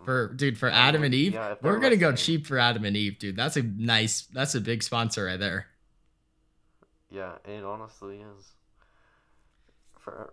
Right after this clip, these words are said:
Speaker 2: well, here's the thing. Our po-, this podcast, it h-, hasn't gone that deep into the, these conversations yet, but it will for sure.
Speaker 1: Oh, yeah, no. We're just
Speaker 2: And
Speaker 1: starting.
Speaker 2: I
Speaker 1: This is gonna be a
Speaker 2: We'll,
Speaker 1: really
Speaker 2: we'll
Speaker 1: bad
Speaker 2: get
Speaker 1: one.
Speaker 2: that, that we'll get, Colin, that, that's our goal.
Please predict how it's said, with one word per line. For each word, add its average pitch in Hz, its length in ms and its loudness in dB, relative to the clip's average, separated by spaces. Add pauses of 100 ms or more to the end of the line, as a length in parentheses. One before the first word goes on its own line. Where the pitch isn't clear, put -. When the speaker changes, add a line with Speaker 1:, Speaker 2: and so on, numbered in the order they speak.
Speaker 2:
well, - 360 -14 (180)
here's 156 260 -12
the 110 100 -14
thing. - 260 -16 (160)
Our 110 140 -8
po-, - 220 -20 (120)
this 110 160 -14
podcast, 120 640 -18 (160)
it 107 220 -14
h-, 107 80 -18 (100)
hasn't 127 300 -14
gone 104 260 -12
that 85 280 -16
deep 95 320 -20
into 92 340 -16
the, 101 240 -16
these 107 240 -14
conversations 110 720 -20
yet, 117 140 -20 (300)
but 92 160 -8
it 113 160 -10
will 92 280 -12
for 95 140 -16
sure. - 220 -16
Speaker 1:
Oh, 139 140 2
yeah, 113 260 2
no. 101 240 0 (160)
We're 156 180 2
just 190 220 2
Speaker 2:
And - 40 -4
Speaker 1:
starting. 120 320 4
Speaker 2:
I 95 40 -4
Speaker 1:
This 123 180 0
is 147 380 0 (200)
gonna 135 200 2
be 123 120 4
a 117 80 4
Speaker 2:
We'll, 113 80 4
Speaker 1:
really 107 180 4
Speaker 2:
we'll 92 80 0
Speaker 1:
bad 92 180 -2
Speaker 2:
get 104 120 -4
Speaker 1:
one. 71 120 -10
Speaker 2:
that, 87 200 -10
that 104 120 -6
we'll 127 160 -6
get, 104 360 -10
Colin, 113 280 -14
that, 120 240 -6
that's 117 240 -8
our 135 100 -16
goal. - 400 -18